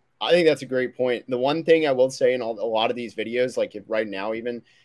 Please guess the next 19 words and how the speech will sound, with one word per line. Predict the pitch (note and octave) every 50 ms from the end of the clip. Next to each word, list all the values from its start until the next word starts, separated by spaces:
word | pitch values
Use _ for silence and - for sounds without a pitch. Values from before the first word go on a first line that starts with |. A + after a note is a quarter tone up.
| _ _
is | - B2+ B2
he | - C3+ C#3+
does | C3+ C#3 B2 C3+ C#3 C#3
camp | - - C3+ B2+ B2 -
out | A2+ G#2 A2+ A#2+
in | A#2 A2
the | G#2+ -
paint, | - G#2+ A2 A#2+ C#3+ D3 -
which | D3 D3 B2 - -
is | A#2+ -
something | - A#2+ A#2+ A#2 G#2 -
every | D3+ C#3+ C#3+ C#3 A#2+
college | - - A2+ A2+ A2+ G#2 G#2 -
big | G#2 G#2 A2
does. | A2 A#2+ A#2+ C3 C3 - _ _ _ _ _ A2+ _
But, | - E3 F3+ E3 B2 - _ _ _ _ _ _ _ _ _ _ _ _ _ _ _ _ _ -
but | D#3 D3+ C#3+ B2 - -
it's | - C#3 C#3 -
not, | C#3+ D3 D#3 D#3+ D#3